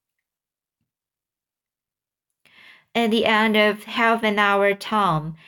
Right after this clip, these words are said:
had a vague general idea of he-, of his lesson, but no more, for his mind was tra-,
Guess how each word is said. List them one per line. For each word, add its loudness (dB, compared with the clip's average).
had 0
a 0
vague 0
general 0
idea -2
of -4
he-, -14
of -2
his -10
lesson, -4
but 4
no 0
more, -2
for -2
his -6
mind -2
was -4
tra-, -8